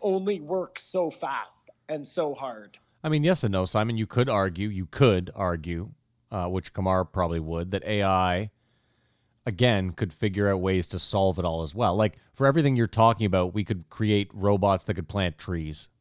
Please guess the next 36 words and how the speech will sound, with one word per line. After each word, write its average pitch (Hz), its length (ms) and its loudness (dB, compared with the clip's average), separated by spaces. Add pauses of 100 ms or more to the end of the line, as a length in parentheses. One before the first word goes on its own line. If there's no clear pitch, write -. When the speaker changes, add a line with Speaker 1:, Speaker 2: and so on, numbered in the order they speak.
(380)
Speaker 2:
Ad 107 180 4
nauseam, 98 200 2
that's 101 160 2
just 98 160 -2
their 98 100 2
job. 80 440 0
They're 95 100 -2
just 95 220 -4
out 110 220 -2
there 104 200 2
fucking 90 320 -6
steady 101 420 2
planting 92 440 -2
trees. 80 460 -8 (1000)
So, 92 360 -2 (680)
you 123 80 -6
know, 82 180 -4 (380)
I 107 80 4
also 117 240 0
saw 104 260 4
that 92 200 -4
some 117 240 -2
guy 107 260 4
from 98 220 -4
M 101 180 0
I 98 120 4
T 101 300 -2
created 95 560 0
a 95 80 -4
synthetic 101 760 -4
leaf 95 720 -4 (880)
that 98 220 -2
can 95 160 0
suck - 420 0
up, 107 280 0 (300)
uh, 85 420 0